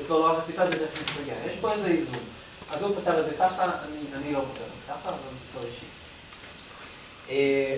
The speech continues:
עכשיו, אני אגיד כמה דברים על, על כמה דברים קצרים. הראשון הוא, זה קשה להעביר את הקונספט של קבלה ושל עיגון בהווה אם לא חוויתם אותו בעצמכם. וזו הסיבה שאני כל כך מתעקש על השיעורי בית. עכשיו, זה מספיק לעשות אותם אפילו שלושה שבועות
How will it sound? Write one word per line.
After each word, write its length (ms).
עכשיו, 200
אני 120
אגיד 200
כמה 180
דברים 400
על, 240
על 160
כמה 120
דברים 240
קצרים. 400
הראשון 460
הוא, 260
זה 160
קשה 480
להעביר 420
את 100
הקונספט 460
של 140
קבלה 460
ושל 200
עיגון 360
בהווה 400
אם 180
לא 240
חוויתם 380
אותו 160
בעצמכם. 480
וזו 160
הסיבה 400
שאני 140
כל 220
כך 60
מתעקש 340
על 80
השיעורי 340
בית. 140
עכשיו, 160
זה 80
מספיק 380
לעשות 380
אותם 160
אפילו 220
שלושה 340
שבועות 420